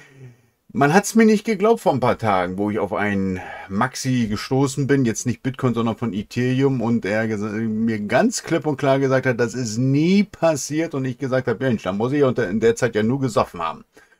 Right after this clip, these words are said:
Aber nichtsdestotrotz fangen wir mal ein bisschen an, ne? Ein bisschen habe ich ja was. „U-S-Regierung verkauft Bitcoin“, behauptet Top-Anwalt. Nein, es ist tatsächlich so. Die haben wirklich verkauft.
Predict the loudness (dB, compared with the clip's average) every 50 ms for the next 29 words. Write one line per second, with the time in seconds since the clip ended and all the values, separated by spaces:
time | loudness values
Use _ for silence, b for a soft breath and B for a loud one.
0 | b b b b _ _ -2 2 2 4 4 4 4 4 2 2 0 -2 -2 -2
1 | -2 -2 -6 -16 -16 -18 -20 _ _ -10 -6 -4 -2 -2 -2 -2 -4 -6 -8 -10
2 | -10 -10 -10 -12 -14 -16 -16 -16 -16 -16 -16 -18 -14 -8 -4 -2 -2 2 4 4
3 | 2 4 2 2 2 2 0 -2 -6 -12 -16 -16 -18 -18 -20 -20 -20 _ _ _
4 | _ _ _ B B B B B _ _ _ _ 2 6 6 8 6 6 4 2
5 | 0 2 2 2 2 2 0 0 2 0 0 0 0 -2 -4 -2 0 0 0 2
6 | 2 0 -2 -4 -6 -8 -10 -12 -14 -8 -4 -4 0 2 0 0 0 -2 -6 -6
7 | -4 -2 -4 -2 -2 -2 -4 -4 -4 -4 -6 -4 0 0 0 2 0 -2 -6 -8
8 | -8 -8 -8 -8 -6 -6 -6 -8 -8 -12 -18 -18 -18 -14 -10 -6 -2 0 0 0
9 | 0 -2 -2 -4 -8 -10 -10 -12 -12 -12 -16 -18 _ _